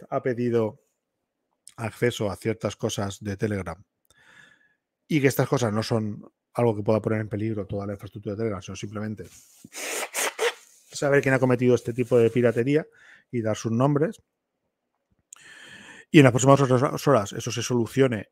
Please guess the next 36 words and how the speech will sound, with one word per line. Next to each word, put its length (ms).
y 300
no 160
se 160
haga 320
esta 180
censura 500
de, 600
de, 300
de 180
Telegram, 400
de 80
quitarnos. 460
Yo 380
la 200
llamo 220
censura 400
porque 180
es 80
censura 460
teniendo 260
en 60
cuenta 260
que 100
nos 120
van 100
a 60
censurar 380
a 100
todos 340
el 80
acceso 440
a 60
una 480
vía 280
de 100
comunicación 720